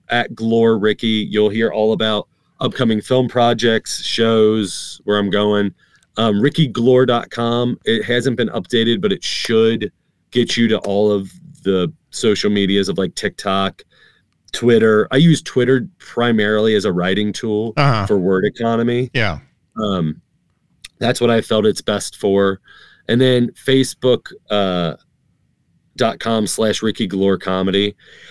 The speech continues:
Speaker 1: I mean, it's kind of just all the same stuff shared on all the <laughs> same
Speaker 2: Yeah.
Speaker 1: platforms.
Speaker 2: <laughs> Yeah.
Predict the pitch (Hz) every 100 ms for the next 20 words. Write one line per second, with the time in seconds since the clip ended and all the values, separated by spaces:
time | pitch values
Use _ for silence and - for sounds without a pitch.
0 | - 190 233 208 - 165 175 175 139 143
1 | - - 101 123 123 - 113 113 110 -
2 | 104 101 107 - 101 101 101 101 98 90
3 | 95 95 92 - - - 117 123 113 104
4 | 98 - 107 104 107 - - - 151 170